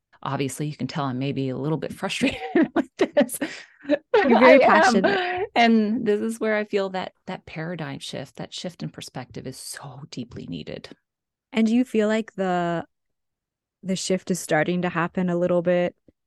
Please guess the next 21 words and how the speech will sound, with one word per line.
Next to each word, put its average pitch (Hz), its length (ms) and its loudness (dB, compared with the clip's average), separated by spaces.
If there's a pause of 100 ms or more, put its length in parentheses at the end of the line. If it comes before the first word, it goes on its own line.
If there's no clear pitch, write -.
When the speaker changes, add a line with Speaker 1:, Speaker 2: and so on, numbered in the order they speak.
Speaker 2:
in 180 180 -2
recent 175 380 -2
years 170 760 0
for 190 160 0
people 165 840 -2 (720)
thinking 202 420 4
in 175 180 -2
this 165 200 -2
direction 190 540 0
more 170 220 2
than 170 120 0
just 160 200 -4
putting 160 240 -2
all 156 120 0
that 165 220 -2
focus 160 420 -4
and - 120 -6
emphasis 160 520 -4
on 185 120 -2
the 180 80 -4
brain? 180 360 -4